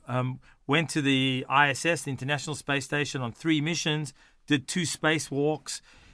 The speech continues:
and, um, and basically is just a, a phenomenal human being. And he was in Israel about twelve months ago, and I had an opportunity to meet with him,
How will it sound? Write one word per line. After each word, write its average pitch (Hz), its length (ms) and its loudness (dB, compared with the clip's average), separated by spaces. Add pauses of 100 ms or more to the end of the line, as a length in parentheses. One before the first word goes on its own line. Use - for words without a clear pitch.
(120)
and, 139 580 4
um, 131 580 4 (220)
and 131 80 0 (200)
basically 156 500 0 (220)
is 117 60 -4 (140)
just 143 160 -6
a, 139 80 -12 (180)
a - 20 -10
phenomenal 160 840 0 (260)
human 147 240 2 (100)
being. 123 200 -2
And 123 100 -4
he 165 220 -2
was 156 100 2
in 151 100 2 (120)
Israel 143 440 0 (480)
about 127 200 4
twelve 156 260 2
months 143 260 -2
ago, 131 220 0
and 131 120 0
I 135 100 2
had 139 60 2
an 135 100 0
opportunity 135 520 -2
to 127 60 -2
meet 139 240 -2
with 131 140 -12
him, 120 240 -8